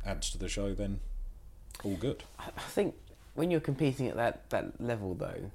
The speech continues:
Speaker 2: and it's the same with, see, rally drivers, 'cause you can see them when they're on pace or whatever, they are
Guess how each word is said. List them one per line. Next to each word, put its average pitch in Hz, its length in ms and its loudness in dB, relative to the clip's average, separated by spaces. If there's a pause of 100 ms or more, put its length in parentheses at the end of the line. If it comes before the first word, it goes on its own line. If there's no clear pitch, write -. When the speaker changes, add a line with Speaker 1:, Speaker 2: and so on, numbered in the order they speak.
(180)
Speaker 2:
and 139 100 4
it's 151 100 0
the 175 60 6
same 220 220 4
with, 139 100 6
see, 120 120 2
rally 143 280 4
drivers, - 560 0 (160)
'cause 135 320 2
you 135 80 4
can 131 120 4
see 160 160 6
them 131 120 6
when 127 120 6
they're 110 120 4
on 107 140 4
pace 113 280 -2
or - 40 -2
whatever, - 180 -4 (140)
they 139 160 6
are 123 260 8